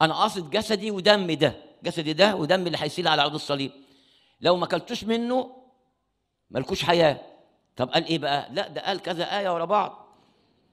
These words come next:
قال إيه؟ هقول لكم بالنص. فقال لهم يسوع: "الحق، الحق أقول لكم". كلمة الحق، الحق يعني معناها إيه؟ تأكيد التأكيد، ومفيش مواربة في الكلام، ولا استنتاج، ولا استنباط، ولا تأويل.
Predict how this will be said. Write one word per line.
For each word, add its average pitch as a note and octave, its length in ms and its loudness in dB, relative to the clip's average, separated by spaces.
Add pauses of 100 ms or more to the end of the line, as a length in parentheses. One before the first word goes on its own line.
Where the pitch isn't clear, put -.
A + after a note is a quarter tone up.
(480)
قال D#3+ 140 4
إيه؟ - 420 -2
هقول D#3 200 0
لكم D#3+ 160 -2
بالنص. D#3 360 0 (840)
فقال G#3 520 4
لهم G3 280 2
يسوع: F3+ 580 -2
"الحق، D#3 640 2
الحق E3 840 -2
أقول F#3 460 -2
لكم". D#3+ 240 4 (600)
كلمة F#3+ 160 -4
الحق، E3+ 380 0
الحق F3 380 -2
يعني D3 160 2
معناها E3 260 2
إيه؟ F3+ 400 4 (920)
تأكيد F3 320 -4
التأكيد، G3 640 -4
ومفيش F3 320 -4
مواربة G3 360 0
في E3+ 80 -6
الكلام، G#3+ 500 -2
ولا G#3+ 120 -2
استنتاج، G3+ 720 -2
ولا G#3 140 0
استنباط، G3+ 640 2
ولا G#3 140 -2
تأويل. A3+ 580 -2